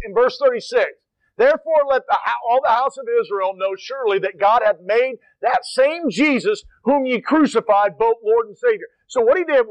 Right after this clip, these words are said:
for a whole sermon is to go, "Hey guys, you know that Messiah you've been waiting for your whole life? Yeah. You know, all of Israel's been waiting for it? Yeah. Yeah, he came. His name was Jesus, and you killed him." Now, if you're a Jew sitting there and you're going,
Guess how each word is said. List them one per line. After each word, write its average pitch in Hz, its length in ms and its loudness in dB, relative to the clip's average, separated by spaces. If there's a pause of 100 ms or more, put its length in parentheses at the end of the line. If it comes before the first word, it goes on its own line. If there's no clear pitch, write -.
for 214 100 -6
a 196 80 2
whole 269 200 2
sermon 254 340 -2
is 165 80 -14
to 190 80 -12
go, 214 180 0 (220)
"Hey 294 180 2
guys, 277 240 2 (240)
you 247 120 -10
know 330 140 2
that 302 160 -2
Messiah 285 440 0 (100)
you've 262 140 -14
been 294 120 -4
waiting 285 240 0
for 294 160 -6
your 269 100 -2
whole 285 200 2
life? 320 220 4 (440)
Yeah. 269 280 2 (320)
You 302 120 -2
know, 302 240 2 (140)
all 330 200 4
of 294 100 0
Israel's 320 440 -2
been 302 180 -8
waiting 320 260 0
for 320 120 -10
it? 330 100 -16
Yeah. 277 220 2 (560)
Yeah, 311 140 2
he 277 200 -8
came. 285 240 -2 (640)
His 269 100 -14
name 359 220 -2
was 233 140 -4
Jesus, 294 600 -2 (640)
and 208 140 0
you 285 80 0
killed 294 340 -2
him." 175 60 -12 (1900)
Now, 277 200 2
if 277 100 -2
you're 392 240 2
a 349 80 -4
Jew 277 280 0
sitting 254 380 -4
there 214 140 -4
and 214 80 -8
you're 247 120 -4
going, 208 280 2